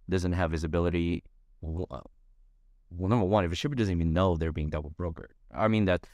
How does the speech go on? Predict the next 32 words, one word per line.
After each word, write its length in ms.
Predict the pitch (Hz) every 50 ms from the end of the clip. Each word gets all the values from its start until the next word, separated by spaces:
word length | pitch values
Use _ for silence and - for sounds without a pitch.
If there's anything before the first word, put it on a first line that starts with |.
| - -
the 80 | - 98
load 320 | 90 87 90 95 90 80
has 200 | 82 87 85 85
been, 300 | 82 82 80 78 78 78 - - _ _ - - - -
um, 400 | - - 80 76 78 82 - 50 - -
has 160 | - 85 -
been 120 | - 82
double 240 | 78 82 76 - 80
brokered, 360 | 76 87 82 78 - 50 52
right? 240 | 76 80 80 80 -
And 240 | - - 87 87 85
then 220 | 87 85 85 85 - - _ _ _ _ _ _ _ _ _ _
come 200 | - 104 98 90
to 80 | 85 -
find 540 | - - 110 113 107 104 101 92 92 92 82 - -
that 340 | 90 90 90 87 87 82 80 - _ _ _ _ - _ - _ - - _ _ - - -
that 340 | 85 82 95 95 95 87 - -
load 300 | 90 92 98 98 98 -
that 80 | 92
they 120 | 82 90 87
want, 220 | 85 85 85 -
they 100 | - 92
don't 120 | 90 92 85
have 160 | 90 85 80
tracking 440 | - - 107 98 104 - 98 87 82
on, 280 | 80 78 80 80 82 - _ _ _ _ - -
it 140 | - 64 -
goes 240 | - 90 87 82 87
missing. 440 | 82 95 110 - - 78 76 78 - - _ _ _ - _ - -
Like, 280 | - 87 85 82 - - _
how 300 | _ - - 98 110 131
many, 540 | 131 123 120 117 117 113 110 107 107 107 110